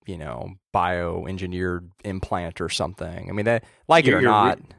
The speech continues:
Speaker 2: you're really
Speaker 1: that
Speaker 2: reassuring the audience.
Speaker 1: Well, I am, yeah. I mean, like it or not, that's the way this stuff is going. And
Speaker 2: Is it,
Speaker 1: so
Speaker 2: though?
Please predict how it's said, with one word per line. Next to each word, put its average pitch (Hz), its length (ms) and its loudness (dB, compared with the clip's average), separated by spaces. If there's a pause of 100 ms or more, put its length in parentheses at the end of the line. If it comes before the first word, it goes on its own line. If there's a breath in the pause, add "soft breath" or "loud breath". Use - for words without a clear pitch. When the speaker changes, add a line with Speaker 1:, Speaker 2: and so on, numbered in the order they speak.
Speaker 2:
you're 123 140 0
really 117 260 4
Speaker 1:
that 113 60 2
Speaker 2:
reassuring 110 400 2
the 101 100 -8
audience. 107 460 -12
Speaker 1:
Well, 170 120 6
I 139 80 8
am, 95 300 2
yeah. - 320 -6
I - 20 -10
mean, 180 140 2
like 214 160 6
it 151 60 8
or 113 80 4
not, 113 260 4
that's 107 200 0
the 117 60 0
way 92 140 2
this 87 160 -4
stuff 87 240 -2
is 69 140 -8
going. - 600 -6
And 110 140 -4
Speaker 2:
Is - 140 2
it, 123 80 6
Speaker 1:
so 107 200 6
Speaker 2:
though? 269 340 0